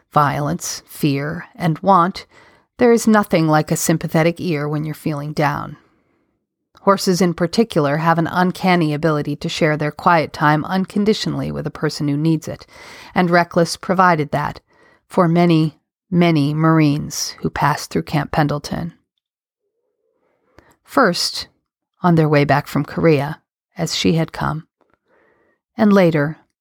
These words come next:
on their way to and from Vietnam. Not only was she a sympathetic companion,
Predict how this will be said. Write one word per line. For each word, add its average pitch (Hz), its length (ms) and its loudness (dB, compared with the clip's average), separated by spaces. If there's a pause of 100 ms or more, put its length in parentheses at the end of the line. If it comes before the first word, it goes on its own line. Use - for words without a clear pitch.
(180)
on 160 200 2
their 147 120 2
way 147 200 2
to 147 260 0
and 147 140 0
from 139 320 0
Vietnam. 147 680 -2 (580)
Not 151 240 2
only 160 280 4
was 165 180 2
she - 200 0
a 156 60 2
sympathetic 156 560 0
companion, 165 720 2